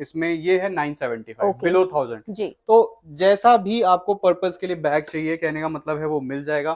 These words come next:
Speaker 1: फिर और वेडिंग कलेक्शन में आप
Speaker 2: बिल्कुल।
Speaker 1: देखोगे तो फिर
Speaker 2: ये
Speaker 1: और
Speaker 2: देख
Speaker 1: बहुत
Speaker 2: सकते हैं,
Speaker 1: सारे
Speaker 2: क्या
Speaker 1: हैं।
Speaker 2: बात है, क्रिस्टल्स के अंदर आपको फुल वेडिंग कलेक्शन
Speaker 1: और
Speaker 2: मिलने
Speaker 1: पूरे
Speaker 2: वाला है।
Speaker 1: इसमें आपको कलर्स मिलेंगे,
Speaker 2: जी।
Speaker 1: कलर चार्ट सब में तीन से चार आने वाले हैं।
Speaker 2: ओके।
Speaker 1: फिर ये देखिए एक आप वेडिंग के
Speaker 2: ये
Speaker 1: अंदर।
Speaker 2: देख सकते हैं, क्या बात है,
Speaker 1: पूरा
Speaker 2: पूरा
Speaker 1: पर्ल
Speaker 2: पर्ल
Speaker 1: वर्क।
Speaker 2: के अंदर वेडिंग
Speaker 1: पर्ल्स
Speaker 2: पर्पस
Speaker 1: में
Speaker 2: की
Speaker 1: भी पूरे
Speaker 2: आइटम।
Speaker 1: छोटे बड़े पर्ल्स लगा के एकदम उठा हुआ थ्री डी फील दिया गया है।
Speaker 2: जी।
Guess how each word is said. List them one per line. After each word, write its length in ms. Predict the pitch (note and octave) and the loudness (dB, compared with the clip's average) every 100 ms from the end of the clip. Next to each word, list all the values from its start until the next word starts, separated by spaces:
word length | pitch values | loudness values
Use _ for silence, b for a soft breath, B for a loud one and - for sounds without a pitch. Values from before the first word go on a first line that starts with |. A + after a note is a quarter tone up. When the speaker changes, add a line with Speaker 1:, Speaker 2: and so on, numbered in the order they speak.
| - _ _ - | -8 _ _ -8
Speaker 1:
फिर 100 | D#3 | -4
और 300 | D#3 D#3+ E3+ | 2 2 4
वेडिंग 340 | E3 D#3+ E3+ | 2 0 -2
कलेक्शन 360 | D#3+ D#3 - E3+ | -2 -2 -4 -4
में 140 | E3 | 0
आप 100 | E3 | 2
Speaker 2:
बिल्कुल। 160 | A#3+ G3+ | 2 0
Speaker 1:
देखोगे 280 | D#3+ D#3 | 0 -2
तो 160 | D#3 D#3+ | -4 -6
फिर 180 | - D3+ | -2 4
Speaker 2:
ये 120 | A#3 | 6
Speaker 1:
और 120 | D3+ | 4
Speaker 2:
देख 60 | D3+ | 2
Speaker 1:
बहुत 100 | D3+ | 0
Speaker 2:
सकते 120 | D#3 | 0
हैं, 40 | |
Speaker 1:
सारे 120 | D3+ D3 | 2 6
Speaker 2:
क्या 100 | F#3+ | 6
Speaker 1:
हैं। 140 | F#3 | 6
Speaker 2:
बात 240 | F#3+ E3+ | 4 2
है, 60 | G#3+ | 2
क्रिस्टल्स 720 | B3 - D#4 F#4 - E4+ F4 | 0 0 -2 -2 4 4 6
के 80 | F4 | 4
अंदर 260 | D4 C#4 | 6 6
आपको 200 | C#4 C4+ | 4 4
फुल 280 | D#4 - D4 | -2 4 4
वेडिंग 300 | C4 B3 B3 | 6 4 4
कलेक्शन 320 | A#3+ G#3+ - | 2 0 -2
Speaker 1:
और 60 | - | -6
Speaker 2:
मिलने 220 | G#3+ F#3 | -2 2
Speaker 1:
पूरे 120 | F#3 | 8
Speaker 2:
वाला 120 | G#3 G#3 | 8 8
है। 60 | |
Speaker 1:
इसमें 140 | G3+ G#3 | 4 2
आपको 260 | G3 A#3+ | 2 2
कलर्स 440 | A#3 F3+ F#3 G3 E3 | 2 4 4 2 0
मिलेंगे, 320 | B2+ C#3 C#3+ | -6 -6 -6
Speaker 2:
जी। 120 | - | 0
Speaker 1:
कलर 240 | D3+ F3 | 4 4
चार्ट 300 | F3+ F3 D#3+ | 4 4 2
सब 160 | - E3+ | 2 -6
में 180 | E3 F#3 | -6 -8
तीन 240 | E3 D#3 | -8 -10
से 140 | D3 F#3 | -8 -10
चार 340 | - D3+ D3 | -2 0 0
आने 180 | B2 A2+ | -2 -6
वाले 160 | A2 | -2
हैं। 100 | A3 | -2
Speaker 2:
ओके। 120 | F#3+ F3+ | -2 -6
Speaker 1:
फिर 80 | |
ये 200 | C#3+ D3+ | -6 -6
देखिए 280 | D#3+ D3+ D3+ | -8 -8 -8
एक 80 | C#3 | -6
आप 180 | C3 B2+ | -6 -6
वेडिंग 240 | B2 B2 | -10 -12
के 160 | - F#3+ | -8 -2
Speaker 2:
ये 80 | F3+ | 0
Speaker 1:
अंदर। 120 | C3 | -2
Speaker 2:
देख 40 | |
सकते 120 | - | -8
हैं, 80 | G3 - | -8 0
क्या 160 | C4 | 2
बात 220 | A3 - | 4 4
है, 60 | B3 | 6
Speaker 1:
पूरा 200 | E3 A3+ | 6 4
Speaker 2:
पूरा 220 | D#4+ F4+ | 4 2
Speaker 1:
पर्ल 120 | F4 | 4
Speaker 2:
पर्ल 260 | C#4+ D#4 D#4+ | 8 10 10
Speaker 1:
वर्क। 100 | F#4 | 8
Speaker 2:
के 100 | F#4 | 4
अंदर 360 | F4+ D4 C#4+ C#4+ | 2 4 4 4
वेडिंग 360 | B3+ A3+ A#3 | 4 0 2
Speaker 1:
पर्ल्स 240 | E3 E3 E3+ | 4 4 4
Speaker 2:
पर्पस 100 | F3+ | 0
Speaker 1:
में 100 | F3 | 2
Speaker 2:
की 60 | |
Speaker 1:
भी 140 | G#3+ F#3 | 2 2
पूरे 120 | E3 | 0
Speaker 2:
आइटम। 140 | F3 | -2
Speaker 1:
छोटे 320 | - D#3 D#3+ | -4 -6 -4
बड़े 240 | E3 D#3+ E3 | -2 0 0
पर्ल्स 320 | D#3+ D#3+ D3+ | 0 -2 -2
लगा 200 | D#3 D3+ | -2 -2
के 120 | D3 | -2
एकदम 260 | F3+ D#3+ F3 | -6 -6 -8
उठा 320 | D#3+ D3+ E3+ | -8 -6 -2
हुआ 220 | E3 D#3+ | 0 0
थ्री 200 | E3 D#3 | -2 -6
डी 120 | D3 | -6
फील 260 | D#3+ D#3 D3 | -6 -6 -6
दिया 200 | C#3 C3 | -4 -6
गया 160 | C3+ C#3 | -4 -6
है। 60 | |
Speaker 2:
जी। 200 | D#3 D#3+ | -4 -8